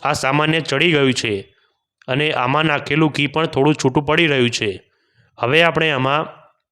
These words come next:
બનાવેલી પેસ્ટ નાખીશું અને પછી આને ચારથી પાંચ મિનિટ સુધી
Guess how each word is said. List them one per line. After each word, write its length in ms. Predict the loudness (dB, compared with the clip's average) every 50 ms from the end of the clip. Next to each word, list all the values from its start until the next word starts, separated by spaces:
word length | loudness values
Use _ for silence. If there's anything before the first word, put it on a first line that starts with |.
| _ _ _ _ _ _ _ -12 -6
બનાવેલી 420 | -4 -2 0 0 0 2 0 0 -2
પેસ્ટ 380 | -2 -2 -2 -2 -2 0 0
નાખીશું 540 | 2 2 2 0 -2 -4 -4 -4 -4 -6 -8 -12 -18 _ _ _ _ _ _ _ _ _ _ _ _ _ _ _ _ _ _ _ _ _ _ _ _ _ _ _ _ _ _ _ _ _ _ _ _ _
અને 180 | -4 -2 -2 0
પછી 280 | 0 0 -2 0 0 2
આને 540 | 2 2 2 2 0 0 -2 -4 -8 -14 -20 _ _ _ _ _ _ _ _ _ _ _ 0
ચારથી 340 | 2 4 4 4 2 0 -2
પાંચ 340 | 0 0 0 0 2 2
મિનિટ 200 | 2 0 0 0
સુધી 500 | 0 0 0 0 2 2 0 0 -2 -4